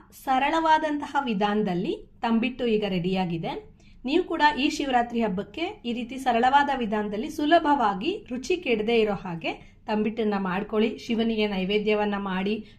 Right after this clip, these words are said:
ಶಿವರಾತ್ರಿಯನ್ನ ಸಂಭ್ರಮದಿಂದ ಆಚರಣೆ ಮಾಡಿ ಅಂತ ಹೇಳ್ತಾ ಮತ್ತೆ ಇನ್ನೊಂದು ವಿಡಿಯೋ ಜೊತೆ ಸಿಗ್ತೀನಿ.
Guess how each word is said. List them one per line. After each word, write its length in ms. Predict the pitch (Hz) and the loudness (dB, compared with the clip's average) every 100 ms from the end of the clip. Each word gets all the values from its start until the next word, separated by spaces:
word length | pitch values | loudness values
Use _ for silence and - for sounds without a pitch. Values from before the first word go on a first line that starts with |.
| - | -6
ಶಿವರಾತ್ರಿಯನ್ನ 640 | 247 262 330 330 285 254 254 233 | -4 0 0 0 -4 -4 -4 -2
ಸಂಭ್ರಮದಿಂದ 560 | 226 294 302 254 240 233 202 | 0 0 0 -2 0 2 2
ಆಚರಣೆ 380 | 196 233 226 214 | 2 -2 -2 -2
ಮಾಡಿ 180 | 185 190 185 | -2 -2 -2
ಅಂತ 120 | 180 185 | -2 -2
ಹೇಳ್ತಾ 300 | 180 170 240 392 - - - | -2 0 0 -2 -8 -20 -4
ಮತ್ತೆ 260 | 208 208 339 320 | -2 -2 0 0
ಇನ್ನೊಂದು 280 | 247 262 240 | 2 0 2
ವಿಡಿಯೋ 180 | 214 220 220 | 4 4 2
ಜೊತೆ 180 | 214 214 | -2 -6
ಸಿಗ್ತೀನಿ. 440 | 202 - 220 185 | -6 -4 -2 -2